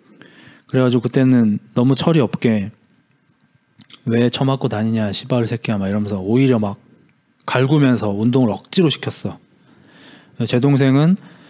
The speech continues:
학교에서도 힘들고, 집에 오면 형이 억지로 운동시켜서 힘들고, 막 운동도 막 많이 시켰어. 나이 차이도 많-, 나는데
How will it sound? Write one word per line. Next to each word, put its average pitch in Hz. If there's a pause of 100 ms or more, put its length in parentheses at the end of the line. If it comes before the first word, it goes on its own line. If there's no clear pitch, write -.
(260)
학교에서도 190
힘들고, 147 (320)
집에 151
오면 151
형이 151 (100)
억지로 147
운동시켜서 147
힘들고, 113 (140)
막 110
운동도 123
막 95
많이 104
시켰어. - (640)
나이 120
차이도 135
많-, 113
나는데 131